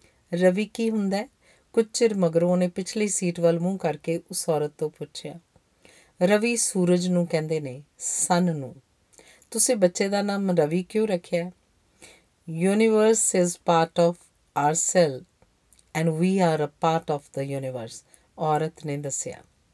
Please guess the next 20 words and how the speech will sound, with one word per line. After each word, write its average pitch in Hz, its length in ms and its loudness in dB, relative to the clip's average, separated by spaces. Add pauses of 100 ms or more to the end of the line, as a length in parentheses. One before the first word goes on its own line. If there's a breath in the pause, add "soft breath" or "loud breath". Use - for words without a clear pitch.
(520 loud breath)
"Universe 156 640 2
is 151 60 -2
part 147 540 -2
of 143 40 -12 (180)
ourselves 143 640 -4
and 139 540 -8
the, 143 60 -14 (320)
and 160 80 -2
we 165 300 0
are 151 300 6 (160)
a 147 40 -2
part 147 460 -2
of - 20 -20 (160)
the 139 260 -2
universe," 143 480 -10 (340 soft breath)
ਬਿਕਰਮ 165 360 -2
ਨੇ 147 120 -4
ਮਨ 147 240 -4
'ਚ - 120 -12
ਦੁਹਰਾਇਆ। 139 540 -10